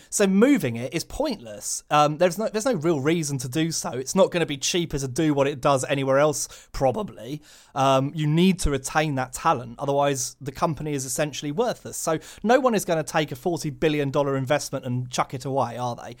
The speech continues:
Um, you know, I, I think I'm perhaps surprised that Nvidia went for this particular, uh, you know, this, this deal. I'm, I'm, I suppose I'm not surprised because, again, it's a big part of what Nvidia does. Um, but at the same time, I,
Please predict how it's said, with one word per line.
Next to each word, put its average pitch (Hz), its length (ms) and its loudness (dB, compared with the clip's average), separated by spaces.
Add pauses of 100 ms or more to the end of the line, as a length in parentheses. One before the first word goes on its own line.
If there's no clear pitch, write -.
(320)
Um, 131 480 4
you 160 100 2
know, 123 140 2 (180)
I, 170 200 6
I 175 80 6
think 190 340 0 (420)
I'm 165 160 8
perhaps 156 300 2
surprised 147 520 2
that 160 180 -4
Nvidia 139 520 2
went 143 360 0
for - 180 -6
this 143 240 -6
particular, 143 840 -6 (220)
uh, 135 300 0 (100)
you 143 120 -4
know, 131 160 -10
this, 135 320 -8
this 139 260 -8
deal. 151 420 0
I'm, 139 300 -4
I'm, 139 320 0 (260)
I 180 60 2
suppose 240 180 8
I'm 190 140 8
not 180 140 4
surprised 160 520 -2
because, 135 240 -6
again, 131 240 0
it's 123 160 -8
a 123 60 -12
big 120 180 -8
part 127 220 0
of 120 100 -8
what 127 180 -4
Nvidia 123 440 -2
does. 127 420 2 (440)
Um, 127 360 4 (120)
but 156 200 6
at 160 80 -2
the 165 60 -8
same 165 260 0
time, 139 480 2
I, 156 200 6